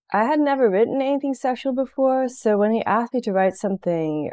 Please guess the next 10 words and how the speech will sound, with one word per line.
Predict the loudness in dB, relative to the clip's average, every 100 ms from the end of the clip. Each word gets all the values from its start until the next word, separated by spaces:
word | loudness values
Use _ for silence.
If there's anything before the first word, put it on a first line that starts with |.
| -2
I | 0
wasn't | 4 2 2 0 -2
sure | -2 2 4
what | 2 0
it | -4
should | -10 -4
be, | 0 0 0 -2
but | 0 2
I | 0
started | -2 0 2 4 2